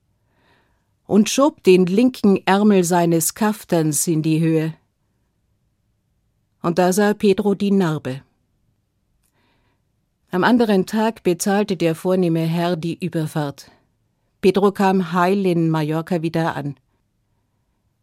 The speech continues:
Er hatte zwei Beutel dabei. Einen kleinen, gefüllt mit Münzen, die gut ausreichten für ein neues Fischerboot. Und einen großen, der war leicht,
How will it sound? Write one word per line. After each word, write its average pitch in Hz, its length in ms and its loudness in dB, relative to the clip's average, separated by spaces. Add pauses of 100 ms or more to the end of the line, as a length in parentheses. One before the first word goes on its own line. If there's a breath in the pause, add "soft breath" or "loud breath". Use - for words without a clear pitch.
(280)
Er 220 160 0
hatte 233 220 0
zwei 240 300 0
Beutel 160 340 -4
dabei. 131 420 -10 (680)
Einen 190 300 2
kleinen, 240 840 2
gefüllt 208 480 0
mit 170 220 -2
Münzen, 202 480 2
die 202 100 -6
gut 214 240 -2
ausreichten 175 760 0
für 165 200 -2
ein 160 160 0
neues 165 380 -2
Fischerboot. 147 680 -8 (1200)
Und 190 160 2
einen 226 320 4
großen, 220 640 -6 (760)
der 180 180 2
war 175 160 0
leicht, 180 640 -6